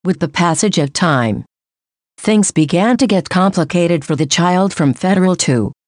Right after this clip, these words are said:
He struggled to travel with his team since his family could not financially sustain the rhythm that the preparation and the tournament demanded. Despite being the best,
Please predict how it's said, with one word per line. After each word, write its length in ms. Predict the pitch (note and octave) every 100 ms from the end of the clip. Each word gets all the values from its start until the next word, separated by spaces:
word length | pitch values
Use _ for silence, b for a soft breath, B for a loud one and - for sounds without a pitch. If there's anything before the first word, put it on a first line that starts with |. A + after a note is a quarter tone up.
| _
He 140 | F3+
struggled 520 | - - F#3 E3+ F#3+
to 100 | -
travel 420 | D3 G3+ G#3+ G#3+ G#3
with 160 | D#3+
his 180 | D3 C3
team 280 | - D3 C3+
since 280 | - E3+ -
his 200 | E3 -
family 460 | F3+ F3+ F#3+ F#3
could 160 | F3+ C#3+
not 240 | F3+ F3+
financially 580 | - G#3 F3+ - G#3 F#3+
sustain 520 | - D#3+ - F3+ F3+
the 100 | D#3
rhythm 380 | E3+ B3 B3 A3+
that 220 | D#3 D#3
the 80 | D#3
preparation 680 | - E3+ G#3+ G3 F#3 F#3 F3+
and 140 | C3+
the 80 | B2
tournament 420 | - F#3+ F#3 F#3+
demanded. 640 | D#3 E3 E3+ D#3 C3 G2+ - _ -
Despite 480 | F3+ - G3 B3 B3
being 280 | F3 E3+ E3+
the 120 | E3+
best, 560 | F3+ C3+ A#2 - -